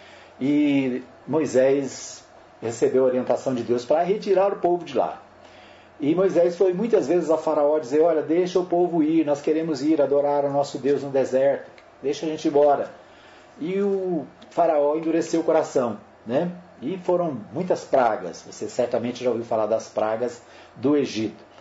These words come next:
Foram muitas pragas, até que uma última praga convenceu o Faraó a deixar o povo ir. Foi quando o, o Senhor disse,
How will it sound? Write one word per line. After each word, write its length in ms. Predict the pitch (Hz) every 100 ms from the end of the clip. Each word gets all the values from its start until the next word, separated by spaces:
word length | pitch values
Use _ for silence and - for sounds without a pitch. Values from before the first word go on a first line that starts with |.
| -
Foram 160 | 262 247
muitas 340 | 220 220 -
pragas, 380 | - 104 95 107
até 300 | 147 - 214
que 160 | 220
uma 140 | 233 208
última 420 | 202 240 175 147
praga 520 | - 131 139 107 92 - - - - - - - -
convenceu 580 | - 220 214 202 - 170
o 40 | 170
Faraó 360 | 175 147 139
a 40 | 151
deixar 320 | 160 - 160
o 60 |
povo 300 | 160 180 160
ir. 200 | 120 113 - -
Foi 140 | 135
quando 460 | - 139 139 139 139 - - - - - - - - - -
o, 480 | 120 123 120 110 101 - - -
o 40 | 117
Senhor 240 | - 147
disse, 380 | 127 139 -